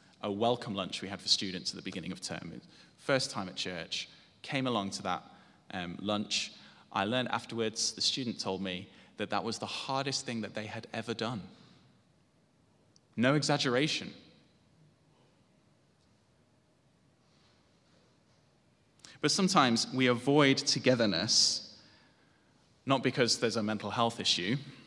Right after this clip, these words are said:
but because we like to keep people at a safe distance,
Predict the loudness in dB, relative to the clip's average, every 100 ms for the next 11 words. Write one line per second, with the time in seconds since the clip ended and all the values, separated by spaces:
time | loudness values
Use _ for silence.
0 | -20 -20 _ _ _ _ -18 -10 -6 -4
1 | -2 -2 -2 -2 0 -2 -4 -6 -10 -8
2 | -10 -8 -8 -4 -4 -4 -6 -6 -6 -6
3 | -6 -4 -4 -6